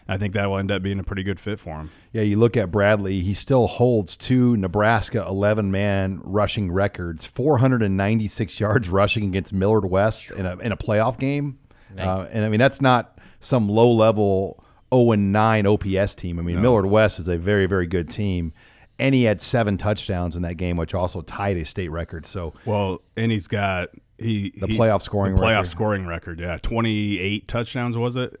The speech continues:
Speaker 1: scored in the playoffs?
Speaker 2: Just
Speaker 1: Something
Speaker 2: some ridic-,
Speaker 1: ridiculous.
Speaker 2: yeah, over
Speaker 1: Yeah.
Speaker 2: four games, he was
Speaker 1: Yeah.
Speaker 2: <laughs> he put up, like, over twenty touchdowns,
Speaker 1: Yeah. I mean,
Speaker 2: close to
Speaker 1: it
Speaker 2: three thousand yards, fifty touchdowns as a senior.
Speaker 3: Man, that could be such an ugly storyline for Nebraska if he comes in and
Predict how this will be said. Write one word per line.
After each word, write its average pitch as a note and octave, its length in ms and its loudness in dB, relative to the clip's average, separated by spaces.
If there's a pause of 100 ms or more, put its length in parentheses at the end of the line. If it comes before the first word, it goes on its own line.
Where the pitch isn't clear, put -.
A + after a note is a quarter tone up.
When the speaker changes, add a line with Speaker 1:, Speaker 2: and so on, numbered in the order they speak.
(100)
Speaker 1:
scored A#2+ 380 -4
in A2+ 60 -2
the A#2+ 60 -4
playoffs? A#2+ 680 -8
Speaker 2:
Just A#2 200 -2
Speaker 1:
Something C3 260 4
Speaker 2:
some A2 120 0
ridic-, F2 120 -4
Speaker 1:
ridiculous. E2+ 380 -4
Speaker 2:
yeah, E2 100 -4
over G2+ 160 2
Speaker 1:
Yeah. D#2+ 100 0
Speaker 2:
four A#2+ 200 2
games, F#2+ 520 -2
he G2 320 -6
was F2 180 0
Speaker 1:
Yeah. - 140 -8
Speaker 2:
<laughs> - 80 -20
he A#2+ 140 0
put - 220 0
up, - 160 0
like, A2+ 200 0
over G2 200 -4
twenty G2 340 -4
touchdowns, G2+ 800 -6
Speaker 1:
Yeah. - 200 -16
I - 20 -10
mean, F#2+ 100 -8
Speaker 2:
close G3+ 200 10
to C#3 60 -4
Speaker 1:
it - 40 -8
Speaker 2:
three C3+ 160 6
thousand A2 320 6
yards, F#2 420 2
fifty C#3 280 2
touchdowns F2+ 580 -2
as E2 140 -6
a D#2 40 -10
senior. E2 460 -6 (480)
Speaker 3:
Man, F2 280 -12
that C3 160 0
could C3 100 -2
be A2+ 100 0
such G2 280 -4
an G#2 60 -2
ugly G2 300 -6
storyline F#2 560 -4
for F#2 120 -10
Nebraska F2+ 480 -6
if F2 80 -12
he G2 80 -8
comes F#2 280 -6
in F2+ 200 -4
and E2+ 160 -4